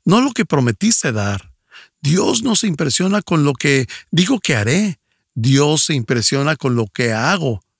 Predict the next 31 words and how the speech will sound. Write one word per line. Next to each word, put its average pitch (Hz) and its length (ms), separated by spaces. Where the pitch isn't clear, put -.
Eso 262 340
es - 100
la 107 120
fe. 101 360
Muchas 220 400
personas 117 480
dicen, 107 400
"Hice 220 240
este 247 160
compromiso, 123 600
pero 120 400
el 120 100
dinero 131 340
nunca 185 300
llegó, 127 420
así 240 220
que 285 120
no 247 120
lo 220 80
pude 196 280
dar". 190 300
Así 220 300
no 247 100
funciona. 170 800
Dios 208 380
dice 214 260
que 156 140
lo 113 160
des, 156 480
y 113 80
regularmente 127 840